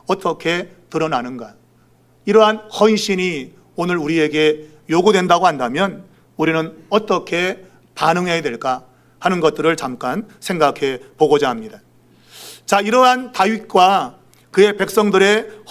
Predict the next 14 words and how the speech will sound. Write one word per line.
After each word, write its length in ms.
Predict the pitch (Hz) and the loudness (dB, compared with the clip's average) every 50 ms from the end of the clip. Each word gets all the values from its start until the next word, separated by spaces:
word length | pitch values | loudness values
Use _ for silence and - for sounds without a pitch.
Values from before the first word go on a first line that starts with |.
| - | 0
헌신의 640 | 202 240 254 247 - 208 190 175 170 190 214 220 - - - _ _ - | 0 2 0 0 -4 -6 -4 -2 0 0 0 0 -2 -8 -20 _ _ -12
시작은 720 | - - 247 247 202 190 151 127 139 180 202 190 123 - _ _ _ _ _ _ _ _ | -8 -4 -4 0 2 2 2 2 0 -4 -4 -6 -8 -14 _ _ _ _ _ _ _ _
하나님이 760 | - 214 214 202 196 185 170 160 160 170 208 247 262 - - - - _ _ - | -2 2 2 2 2 0 -2 -2 0 2 2 2 0 -2 -8 -20 -20 _ _ -14
선택의 920 | - - 233 254 262 254 - 240 233 226 - 233 233 233 240 247 240 - - - - _ _ _ _ _ - | -6 -2 0 0 0 0 4 4 4 6 6 6 6 6 6 4 0 -4 -14 -20 -20 _ _ _ _ _ 0
은혜를 760 | 214 254 269 269 247 240 240 262 247 196 139 - - - - _ _ | 2 4 6 6 4 4 4 4 2 0 0 -2 -10 -20 -20 _ _
주었기 640 | - - 175 180 170 165 - - 156 147 143 143 - - _ _ - | -6 -2 0 0 0 0 -2 -4 -6 -6 -6 -6 -10 -18 _ _ 2
때문이라는 580 | 254 240 226 202 190 170 156 143 131 127 127 | 4 4 4 4 2 0 0 -2 -2 -4 -10
거예요. 220 | 117 110 104 - - - - _ _ _ _ _ _ _ _ _ _ _ _ _ _ _ | -14 -14 -16 -18 -20 -20 -20 _ _ _ _ _ _ _ _ _ _ _ _ _ _ _
선택의 760 | - - - 208 226 240 226 - - 220 220 214 208 214 - | -14 -6 -2 0 0 0 0 0 0 2 4 4 2 2 0
은혜. 320 | 180 165 151 113 98 - - _ _ _ _ _ _ _ _ _ _ _ _ | -2 -4 -4 -6 -10 -12 -20 _ _ _ _ _ _ _ _ _ _ _ _
오늘 300 | - 190 214 220 220 220 | 0 2 2 2 0 2
일 140 | 214 233 - | 2 2 4
절을 260 | - 240 233 240 220 | 4 4 4 4 2
보면 540 | 196 170 143 151 180 190 180 151 123 127 | 2 0 0 2 2 2 2 0 -4 -14